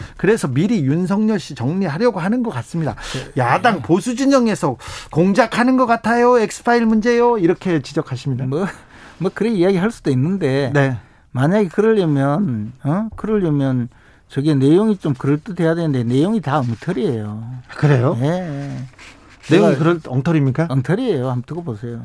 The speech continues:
Speaker 1: 그래요?
Speaker 2: 예.
Speaker 1: 어떻게 되는지 안 보셨다는데 보신 것처럼 얘기하시네요.
Speaker 2: 뭐, 엉터리라고 우리는 믿고 있죠.
Speaker 1: 네.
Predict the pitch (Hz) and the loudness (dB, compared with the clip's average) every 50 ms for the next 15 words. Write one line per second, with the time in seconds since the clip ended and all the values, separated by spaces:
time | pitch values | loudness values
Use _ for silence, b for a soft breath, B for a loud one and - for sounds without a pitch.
0 | 123 127 - - 165 151 156 156 185 214 - 131 123 120 117 113 113 123 B B | -14 -16 -4 0 2 4 4 4 2 0 -4 -6 -6 -6 -8 -8 -10 -12 B B
1 | B B - 175 190 - 254 202 254 190 202 190 180 175 160 - 151 151 135 117 | B B 0 0 2 2 2 2 4 4 4 2 2 0 -2 -2 -2 -2 -2 -4
2 | B B B B B B B - 120 135 165 190 208 226 196 220 269 277 254 - | B B B B B B B -6 -2 0 2 4 4 4 2 4 2 2 4 4
3 | 262 262 - - 262 254 254 269 262 254 247 254 185 127 160 208 - 285 302 285 | 2 2 4 4 6 6 6 6 6 6 6 4 4 4 2 4 4 6 6 4
4 | 285 - 233 240 233 196 170 165 156 139 156 135 143 185 214 226 - 147 131 - | 4 4 2 2 2 4 2 2 4 4 4 4 4 6 4 4 4 2 0 0
5 | 170 208 220 220 202 185 170 156 147 139 135 131 127 123 135 143 160 180 180 156 | 0 0 0 0 -2 0 0 0 0 0 0 0 -2 -2 -2 -2 0 0 0 0
6 | 139 135 143 160 180 170 147 151 214 214 - 190 208 - - - 143 120 123 127 | 0 0 -2 -2 -2 -2 -2 -4 -4 -4 -4 -4 -4 -4 -8 -8 -8 -8 -6 -6
7 | 113 107 104 104 104 107 110 104 | -4 -4 -4 -4 -4 -4 -6 -8